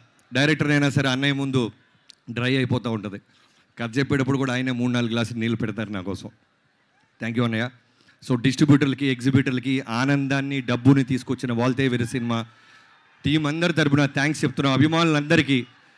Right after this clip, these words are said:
రిలీజ్కి ముందు ఎంతో tension పడ్డాం. ఆ టెన్షన్లో నాకు భరోసాగా నిలబడ్డ వివి వినాయక్ అన్నయ్యకి,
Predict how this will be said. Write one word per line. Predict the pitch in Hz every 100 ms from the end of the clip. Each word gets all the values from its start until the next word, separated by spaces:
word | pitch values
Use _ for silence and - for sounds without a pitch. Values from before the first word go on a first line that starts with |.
| _ _ _ 120 -
రిలీజ్కి | 110 147 190 190 175
ముందు | 165 165
ఎంతో | 151 165 180
tension | 170 165 143 151
పడ్డాం. | 143 143 131 139 _ _ -
ఆ | 135
టెన్షన్లో | 135 160 151 170 165
నాకు | 156 143 151 131 123 _ _ _ _ _ - 104
భరోసాగా | 131 165 156 156 143 135 - _ _ -
నిలబడ్డ | 123 143 143 139
వివి | 139 123 147 151
వినాయక్ | 151 147 143 135
అన్నయ్యకి, | 123 139 143 127 123